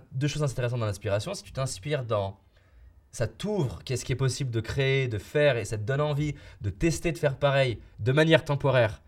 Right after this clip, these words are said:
en disant, tiens, je vais, parce que c'est un bon moyen d'apprentissage, je vais essayer de faire ce format-là, essayer de parler de cette manière-là, mais je sais dans ma tête que c'est pas pour être la personne, c'est pour tester un style, comme tous les peintres, ils,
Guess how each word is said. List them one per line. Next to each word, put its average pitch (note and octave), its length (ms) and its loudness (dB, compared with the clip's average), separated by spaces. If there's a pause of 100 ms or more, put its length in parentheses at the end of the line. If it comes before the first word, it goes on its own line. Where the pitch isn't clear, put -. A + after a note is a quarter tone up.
(260)
en G2+ 80 -4
disant, A2 200 0
tiens, D#3+ 180 0
je A2 140 0
vais, G2 240 -2 (260)
parce - 120 -18
que G#2+ 40 -8
c'est A2 80 0
un G#2 80 2
bon A#2+ 120 2
moyen D3+ 180 4
d'apprentissage, C3+ 480 2
je F#2 60 -6
vais G#2 80 -2
essayer A#2+ 180 -4
de - 60 -8
faire - 260 2
ce D3 140 -2
format-là, A#2+ 640 4 (200)
essayer - 200 -8
de - 180 -12
parler C#3+ 260 2
de C3+ 120 0
cette - 400 -10
manière-là, B2+ 560 0 (400)
mais A2+ 100 -2
je A#2 140 4
sais D3+ 120 4
dans D#3+ 80 4
ma D3+ 120 6
tête C#3+ 220 -4
que A2+ 100 -6
c'est A2+ 120 -6
pas - 320 -2
pour E3 360 -4
être C#3 180 -2
la B2+ 80 0
personne, A#2+ 400 -2
c'est G#2 140 -8
pour G2 200 -10
tester C#3 340 0
un G#2+ 100 4
style, G3+ 380 0 (280)
comme A2+ 200 0
tous F3+ 140 -4
les F3 120 4
peintres, - 380 2 (360)
ils, A2 100 -10